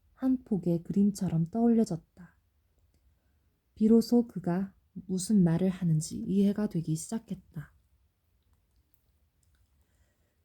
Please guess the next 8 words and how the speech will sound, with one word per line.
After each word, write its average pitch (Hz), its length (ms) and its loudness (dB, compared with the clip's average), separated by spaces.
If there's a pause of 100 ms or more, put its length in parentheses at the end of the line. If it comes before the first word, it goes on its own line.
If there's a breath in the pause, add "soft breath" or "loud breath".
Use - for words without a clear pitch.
(320)
"그러니까 180 960 -2 (120)
떨어진 285 400 0
새는 240 340 2
혼자서 285 460 0
무리를 180 460 0
따라잡지 262 520 -2
않는단 175 420 2
말인가요?" 175 640 0